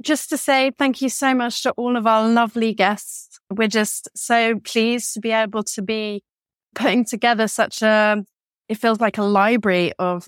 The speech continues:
really useful stories and resources and tips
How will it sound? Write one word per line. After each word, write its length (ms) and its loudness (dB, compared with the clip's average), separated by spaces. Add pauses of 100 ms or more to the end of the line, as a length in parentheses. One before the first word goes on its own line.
really 280 0
useful 1000 0 (300)
stories 680 0
and 140 -6
resources 840 -2
and 140 -8
tips 540 -4